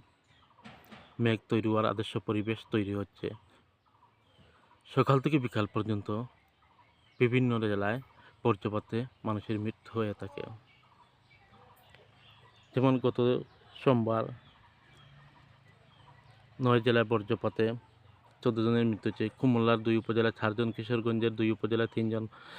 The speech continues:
যশোর, মৌলভীবাজার, নেত্রকোনা, সুনামগঞ্জ, চাঁদপুর, খুলনা, শরীয়তপুরে একজন করে বজ্রপাতের কারণে মারা যায়। বাংলাদেশের দক্ষিণ থেকে আসা গরম আর উত্তরে ঠান্ডা বাতাসের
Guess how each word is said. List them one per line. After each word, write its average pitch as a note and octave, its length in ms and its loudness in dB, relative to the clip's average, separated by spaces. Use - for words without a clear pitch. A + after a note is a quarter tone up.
যশোর, B2 280 2
মৌলভীবাজার, A2+ 340 2
নেত্রকোনা, A2+ 580 -2
সুনামগঞ্জ, A2+ 440 -2
চাঁদপুর, A2 300 -2
খুলনা, A2+ 260 0
শরীয়তপুরে A2+ 460 -2
একজন A#2 320 0
করে C3 260 0
বজ্রপাতের A2+ 540 0
কারণে A2+ 360 -2
মারা A2+ 220 0
যায়। G#2 280 -2
বাংলাদেশের C3 560 2
দক্ষিণ D3+ 280 2
থেকে - 180 0
আসা C#3 240 -2
গরম A#2+ 260 2
আর B2 180 -2
উত্তরে A#2 340 -4
ঠান্ডা A#2 320 0
বাতাসের A2+ 340 -2